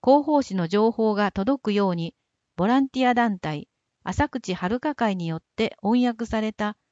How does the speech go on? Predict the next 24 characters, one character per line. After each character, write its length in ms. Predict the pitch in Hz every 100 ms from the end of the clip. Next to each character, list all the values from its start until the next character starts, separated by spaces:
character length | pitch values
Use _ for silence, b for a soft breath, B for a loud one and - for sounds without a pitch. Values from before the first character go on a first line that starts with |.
| _ _ -
聞 160 | 220
く 240 | - 269 -
広 260 | 254 254 254
報 180 | 254 214
誌 160 | 185
で 120 | 160 156
す。 180 | _ _ _ _ _ _ _ _ _ _ _ _ _ -
項 200 | 277 294
目 220 | 294 -
を 140 | 277
選 240 | 262 269 285
ん 60 |
で 80 | 240
聞 160 | - -
く 120 | -
こ 160 | 254 262
と 120 | 240
が 120 | 175
で 100 | 160
き 140 | -
ま 160 | 214 233
す 120 | 180
の 140 | 170 160
で、 200 | 160